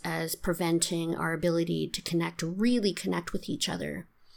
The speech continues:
There are discussions that we are in a loneliness epidemic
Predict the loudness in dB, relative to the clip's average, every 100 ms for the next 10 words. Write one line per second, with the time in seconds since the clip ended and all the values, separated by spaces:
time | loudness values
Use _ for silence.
0 | -16 -14 -14 -14 -8 2 8 10 10 6
1 | 4 2 2 4 2 2 2 2 2 4
2 | 2 4 4 4 4 4 6 8 8 6
3 | 4 2 0 -2 -2 -2 -2 -4 -10